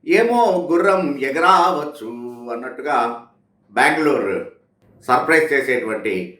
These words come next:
అవకాశం ఉంది. గుజరాత్ టైటాన్స్ సెవెంత్ పొజిషన్‌లో ఉంది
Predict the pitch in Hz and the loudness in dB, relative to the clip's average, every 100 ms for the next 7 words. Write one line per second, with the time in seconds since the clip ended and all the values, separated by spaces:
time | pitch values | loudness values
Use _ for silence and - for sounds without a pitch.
0 | _ 101 117 131 131 131 131 143 143 - | _ -6 -2 -2 -2 -2 0 0 -2 -12
1 | _ _ 107 127 139 139 135 135 147 147 | _ _ -6 0 0 2 -2 2 2 2
2 | 147 - _ _ _ - - 117 143 156 | -2 -14 _ _ _ -20 -2 2 4 4
3 | - 143 135 139 139 135 135 139 | 0 -2 -2 -2 -2 -2 0 2